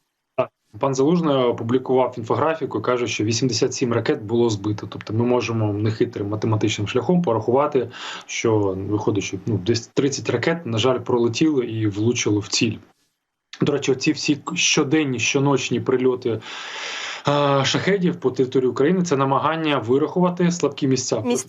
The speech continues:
Speaker 1: протиповітряній
Speaker 2: так.
Speaker 1: обороні. Да, не, де, де немає сил протиповітряної оборони, ліса, річки,
Speaker 2: Ну, вони
Speaker 1: болота.
Speaker 2: вишукують просто.
Speaker 1: Так, так, абсолютно. І намагаються потім ударити. До речі, я ще раз,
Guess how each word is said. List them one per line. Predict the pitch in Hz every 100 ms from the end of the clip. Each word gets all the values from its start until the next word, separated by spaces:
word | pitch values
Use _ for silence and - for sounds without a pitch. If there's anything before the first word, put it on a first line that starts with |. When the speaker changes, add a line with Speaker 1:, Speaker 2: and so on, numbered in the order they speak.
| 226
Speaker 1:
протиповітряній | 208 233 226
Speaker 2:
так. | 113
Speaker 1:
обороні. | 110 107 127 175 _ _ _ _ _ _ _ _ -
Да, | - 143 120
не, | 135 131
де, | 120 117 123 131 123
де | 117 139
немає | 127 127 120 110
сил | 107 - 113
протиповітряної | - 113 - 117 113 117
оборони, | 117 156 220 180 117
ліса, | 131 131 - 139 131
річки, | 131 131 - - 139 339
Speaker 2:
Ну, |
вони | 349 359
Speaker 1:
болота. | 349 285
Speaker 2:
вишукують | 370 320 - 240 226 -
просто. | 233 220 - 226 214 _ _ _ _ _ 254 - _ _ -
Speaker 1:
Так, | 180
так, | 180 151 185
абсолютно. | 190 143 123 170
І |
намагаються | 190 151 151 156
потім | 127 131 127
ударити. | 120 113 -
До | 196 175
речі, | 175 143 - 110
я | 139 123 -
ще | - 147
раз, | 120 -